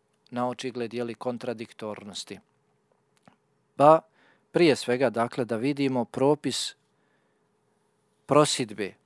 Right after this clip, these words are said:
osobe koja je u ihramima, odnosno u hadžskim ili umranskim obredima, a zatim, je li, propis, propis braka. Pošto se u hadisu Osmana radijallahu talan spominje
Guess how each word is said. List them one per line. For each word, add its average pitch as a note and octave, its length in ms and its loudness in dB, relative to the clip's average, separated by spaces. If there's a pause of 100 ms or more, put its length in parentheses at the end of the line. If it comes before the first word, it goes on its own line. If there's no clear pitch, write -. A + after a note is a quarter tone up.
(760)
osobe B2 500 2
koja A#2+ 320 0
je A2 220 -4
u C3 120 -6
ihramima, B2 640 -4
odnosno A#2+ 440 -6
u A2 40 -8
hadžskim A#2+ 460 -4
ili A2+ 120 -4
umranskim A2+ 540 -4
obredima, C#3+ 600 2 (1160)
a A2+ 80 -4
zatim, B2+ 400 0
je B2+ 140 2
li, B2 100 -2
propis, - 640 -4 (220)
propis A#2 640 -8
braka. A#2+ 500 -4 (720)
Pošto C3 280 -2
se - 140 -4
u A#2+ 80 -4
hadisu B2 480 -4
Osmana B2 480 -2
radijallahu A#2+ 540 -2
talan C#3+ 360 -2 (160)
spominje C3 640 -2